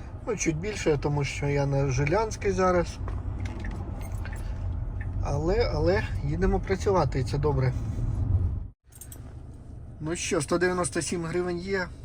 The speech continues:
за чотири і чотири кілометри.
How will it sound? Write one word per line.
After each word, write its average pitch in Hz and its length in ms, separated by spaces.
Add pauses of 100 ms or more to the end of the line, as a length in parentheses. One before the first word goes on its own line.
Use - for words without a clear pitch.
(340)
за 139 360
чотири 175 440
і 143 260
чотири 147 400
кілометри. 190 720